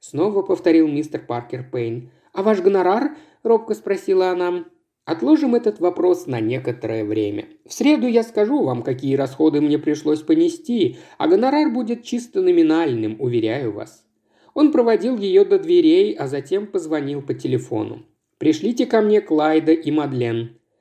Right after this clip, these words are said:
Клайд Латрелл был одним из самых красивых, ленивых ящериц в Англии, а Мадлен де Сара — одной из наиболее соблазнительных дам Вамп. Мистер Паркер Пейн с одобрением оглядел своих помощников.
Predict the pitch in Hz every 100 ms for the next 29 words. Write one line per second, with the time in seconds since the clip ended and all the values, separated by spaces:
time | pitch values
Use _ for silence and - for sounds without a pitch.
0 | _ _ - 180 220 202 190 180 175 175
1 | 185 175 165 170 160 160 170 165 - 214
2 | 262 262 226 214 - 202 202 - 127 120
3 | 160 226 - 160 165 - 180 175 - 165
4 | 214 139 110 107 - _ _ 147 160 160
5 | 160 165 160 151 147 - - 214 254 120
6 | 104 - _ 135 135 196 170 143 135 123
7 | 220 220 208 151 135 120 135 165 165 156
8 | 139 110 127 131 135 131 - 113 127 131
9 | 104 - - _ _ _ _ - 131 139
10 | 127 123 113 120 - 190 247 - 233 240
11 | 160 135 123 147 220 175 139 120 135 139
12 | 127 117 117 127 131 135 120 - 110 -
13 | 117